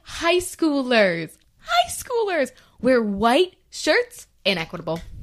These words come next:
That turned brown by the end of October because of how much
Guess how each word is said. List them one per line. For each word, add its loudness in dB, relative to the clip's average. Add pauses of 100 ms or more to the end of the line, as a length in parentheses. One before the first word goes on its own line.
(640)
That 6
turned -4
brown 6 (240)
by 2
the -4
end 2
of 2
October 2
because 0
of -4
how -2
much -2